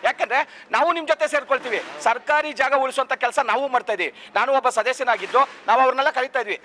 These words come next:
ಈಗ ಹೋಗಿದೆ ದಯವಿಟ್ಟು ಹೊಡ್ಕೊಡೋಣ, ಬಿಟ್ಕೊಡಿ ಅಂತೇಳಿ ನಾವು ಕೂಡ ಸ-, ಸ-, ಕೈ ಜೋಡಿಸ್ತಾ ಇದ್ವಿ.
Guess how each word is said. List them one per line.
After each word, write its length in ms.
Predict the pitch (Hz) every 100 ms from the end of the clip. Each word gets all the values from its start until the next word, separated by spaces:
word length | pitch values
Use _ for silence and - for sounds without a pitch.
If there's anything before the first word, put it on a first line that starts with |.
| -
ಈಗ 140 | 202 208
ಹೋಗಿದೆ 480 | 240 214 180 254 - - -
ದಯವಿಟ್ಟು 340 | 214 254 269 214
ಹೊಡ್ಕೊಡೋಣ, 440 | 208 254 247 220 285 - -
ಬಿಟ್ಕೊಡಿ 340 | 214 - 277 254
ಅಂತೇಳಿ 260 | 247 262
ನಾವು 180 | 247 247
ಕೂಡ 180 | - 247
ಸ-, 120 | 226 202 190 175 208
ಸ-, 120 | 185
ಕೈ 100 | 240
ಜೋಡಿಸ್ತಾ 300 | 254 233 -
ಇದ್ವಿ. 220 | 175 139